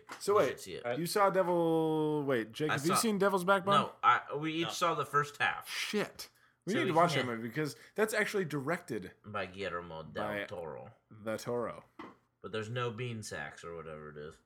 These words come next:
Speaker 1: Yeah, we don't need bean sacks.
Speaker 2: Um, the
Speaker 1: I got
Speaker 2: Blair,
Speaker 1: your bean
Speaker 2: the,
Speaker 1: sack right
Speaker 2: the
Speaker 1: here.
Speaker 2: Blair Bitch Project is good.
Speaker 1: Come on.
Speaker 2: It's got a couple good sa-, I'm just honorable
Speaker 1: Wait,
Speaker 2: mention, baby.
Speaker 1: wait, Blair Witch or Blair Bitch?
Speaker 2: I call it the same thing.
Speaker 1: Okay,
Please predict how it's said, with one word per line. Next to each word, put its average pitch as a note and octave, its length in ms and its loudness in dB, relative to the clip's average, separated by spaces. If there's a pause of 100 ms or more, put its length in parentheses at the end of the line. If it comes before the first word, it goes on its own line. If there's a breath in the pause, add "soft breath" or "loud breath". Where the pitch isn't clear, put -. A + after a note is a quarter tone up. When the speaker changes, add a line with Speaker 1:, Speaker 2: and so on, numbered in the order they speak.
(160)
Speaker 1:
Yeah, G#3 140 -6
we E3 100 -6
don't C3+ 160 -6
need A2 200 -8
bean F2 200 -10
sacks. - 480 -12
Speaker 2:
Um, G#2+ 520 -2
the B2+ 60 0
Speaker 1:
I C3+ 40 0
got A#2 80 -6
Speaker 2:
Blair, D#3 220 4
Speaker 1:
your E3 200 4
bean A2 160 -4
Speaker 2:
the, C3 80 2
Speaker 1:
sack A2 280 2
right G#2+ 120 0
Speaker 2:
the C3+ 100 2
Speaker 1:
here. A#2+ 100 -2
Speaker 2:
Blair D3+ 260 2
Bitch C#3+ 480 0
Project G#2+ 640 0
is G#2 180 -8
good. G2 420 -4 (420 loud breath)
Speaker 1:
Come G#2+ 260 -14
on. D2 60 -16 (680)
Speaker 2:
It's A2+ 180 -8
got A#2 380 -2
a - 40 -20
couple G#2+ 280 -6
good - 220 -8
sa-, - 120 -8
I'm A3 180 4
just A#3 180 -8 (100)
honorable A#3+ 580 4
Speaker 1:
Wait, C3 100 4
Speaker 2:
mention, F#3+ 280 -2
baby. E3+ 120 4
Speaker 1:
wait, - 300 0
Blair C3 240 2
Witch B2+ 640 -4 (360)
or C#3 80 -2
Blair B2 260 0
Bitch? F#2+ 500 -8
Speaker 2:
I A2 120 -4
call C#3+ 220 -4
it - 100 -10
the - 60 -18
same E2+ 280 -14
thing. - 100 -18 (280)
Speaker 1:
Okay, F2 200 -8